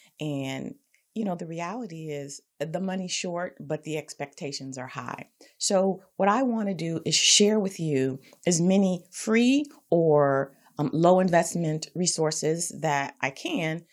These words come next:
so that until you get to that point where you have,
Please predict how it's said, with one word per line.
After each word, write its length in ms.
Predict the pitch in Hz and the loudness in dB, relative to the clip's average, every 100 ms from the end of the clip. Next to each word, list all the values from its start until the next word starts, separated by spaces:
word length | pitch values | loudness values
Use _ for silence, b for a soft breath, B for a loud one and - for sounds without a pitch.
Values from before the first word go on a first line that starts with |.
| b - | b -4
so 160 | 202 | 2
that 140 | 196 196 | 2 2
until 280 | 185 - | -4 -4
you 200 | 202 190 | -4 -4
get 280 | 165 185 - | -4 -4 -4
to 100 | - | -4
that 240 | 208 185 - | -2 -4 -6
point 340 | 190 170 165 - | -6 -6 -6 -8
where 440 | 160 156 147 147 B B - | -4 -2 -2 -2 B B -12
you 120 | 165 | -10
have, 580 | 190 190 190 185 180 | -6 -4 -2 -4 -6